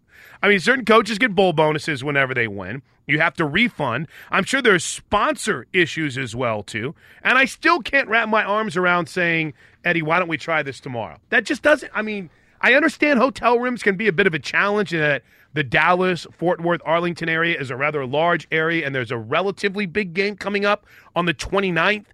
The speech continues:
with Oklahoma, with, with Clemson and Notre Dame, but that's being played in Jerry World.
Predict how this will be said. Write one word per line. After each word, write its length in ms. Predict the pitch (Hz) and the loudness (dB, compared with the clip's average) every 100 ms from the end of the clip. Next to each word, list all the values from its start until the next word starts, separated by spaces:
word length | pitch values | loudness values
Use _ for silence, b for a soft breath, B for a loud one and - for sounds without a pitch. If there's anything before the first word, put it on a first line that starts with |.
| b b - | b b -4
with 160 | 151 | -2
Oklahoma, 440 | 185 202 180 170 151 | 2 2 2 0 0
with, 140 | 151 | -2
with 180 | 151 - | -2 0
Clemson 500 | 190 196 - 190 185 151 | 0 -2 0 -2 -2 -2
and 180 | 147 | 0
Notre 220 | 160 185 156 | 2 4 4
Dame, 240 | 165 190 | 2 2
but 100 | 107 | 0
that's 240 | 135 165 | 0 0
being 240 | - 160 139 | 0 -2 0
played 240 | 170 160 | -2 -2
in 100 | 127 | -2
Jerry 300 | 101 156 202 | -2 -2 0
World. 380 | 208 220 226 | 2 2 2